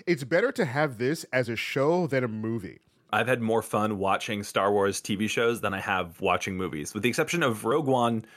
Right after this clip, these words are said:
Speaker 2: which was amazing. Um, you know, I had fun with Solo, but, like, okay. And then obviously the Rise of Skywalker debacle, we can go back and forth about that all the time.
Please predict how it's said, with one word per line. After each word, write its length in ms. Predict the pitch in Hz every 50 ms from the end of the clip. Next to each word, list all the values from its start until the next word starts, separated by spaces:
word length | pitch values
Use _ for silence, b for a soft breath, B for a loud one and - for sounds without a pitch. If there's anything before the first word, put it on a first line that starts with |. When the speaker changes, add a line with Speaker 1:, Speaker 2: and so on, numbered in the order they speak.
| B B
Speaker 2:
which 160 | - 117 - -
was 240 | 123 113 104 95 -
amazing. 600 | - 110 110 104 101 95 98 101 98 98 107 B B B B B B -
Um, 340 | 113 107 107 104 101 104 -
you 100 | 120 113
know, 60 | 110
I 80 | 82 104
had 160 | 131 123 104
fun 220 | - 131 127 135
with 120 | 135 117 -
Solo, 380 | - 131 123 120 117 110 120
but, 200 | 113 104 110 104
like, 280 | 107 98 95 92 - - - - _ _ _ _ _ _ - -
okay. 460 | 113 113 - 107 95 95 95 98 B B B B B -
And 120 | 117 107
then 220 | 113 110 107 107 107 -
obviously 720 | 104 107 107 104 98 - - 110 107 104 104 101 98 98 - - - 120 120 _ _ _ _
the 260 | 113 107 101 98 104
Rise 240 | 104 107 95 107 104
of 60 | 95
Skywalker 600 | - - - 104 95 101 101 98 92 - - 98
debacle, 580 | 87 98 80 87 87 90 - 101 92 90 92 - _ _ _ - - _
we 160 | 117 110 98
can 140 | 101 - 113
go 100 | 98 95
back 180 | 95 95 95 -
and 100 | 98 -
forth 160 | 104 98 76
about 180 | 90 92 - -
that 200 | 95 95 101 -
all 160 | 107 101 98
the 80 | 92 90
time. 360 | - 113 101 98 92 90